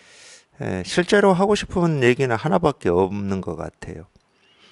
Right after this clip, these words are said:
이 상근기의 중생이라면, 예, 문득 이 한마디 말을 듣고 그냥 곧장 깨달아버린다.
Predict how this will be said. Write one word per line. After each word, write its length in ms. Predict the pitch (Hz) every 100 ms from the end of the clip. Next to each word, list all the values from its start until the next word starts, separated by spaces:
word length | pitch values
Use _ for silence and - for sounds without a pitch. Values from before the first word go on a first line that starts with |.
| _ 98
이 100 | 90
상근기의 1200 | - 143 143 139 123 110 92 95 90 90 110 123
중생이라면, 1000 | - 104 107 113 101 87 80 85 117 87 - _ 104
예, 100 | 95
문득 520 | 92 139 - 113 - _
이 100 | 90
한마디 520 | 78 117 127 113 92 87
말을 340 | 87 90 80
듣고 400 | - 90 - 80
그냥 200 | 92 80
곧장 340 | - 104 143 139
깨달아버린다. 1080 | 139 151 170 151 113 95 98 92 76 92